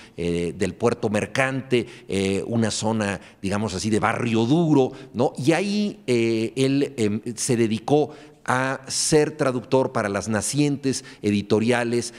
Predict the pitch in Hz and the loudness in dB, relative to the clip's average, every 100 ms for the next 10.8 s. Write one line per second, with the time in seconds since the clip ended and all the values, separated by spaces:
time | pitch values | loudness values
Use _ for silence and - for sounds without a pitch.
0 | - 92 113 110 113 113 107 - 110 104 | -18 -2 2 2 2 2 0 -4 -2 0
1 | 107 - 151 143 127 110 110 107 104 104 | 0 2 2 2 -2 0 -2 -2 -2 -4
2 | - - - 113 110 113 95 - 98 82 | -8 -18 -2 0 0 -2 -4 -4 -6 -4
3 | 95 92 92 107 110 117 113 - 98 95 | -2 -2 0 0 2 0 -2 -4 -4 -2
4 | 117 107 - 139 139 - - - _ 104 | -2 -4 0 0 0 -6 -14 -20 _ -2
5 | 92 92 92 101 - 98 101 107 123 139 | 0 0 -2 -4 -2 0 0 0 0 0
6 | 143 139 135 - - 107 101 101 - 123 | 0 -4 -8 -14 -6 -2 -2 -4 0 0
7 | 117 110 - - 101 110 107 - 110 113 | 0 -4 -10 -4 -2 0 -2 0 0 2
8 | 113 113 104 107 110 110 - 110 90 95 | 2 0 -2 -2 -2 -4 -4 -4 -2 -4
9 | - 107 95 95 82 92 85 82 - 87 | 0 -2 0 -2 0 -2 -2 -6 -8 -4
10 | 101 120 117 107 107 117 120 | -2 0 0 0 -2 -2 -4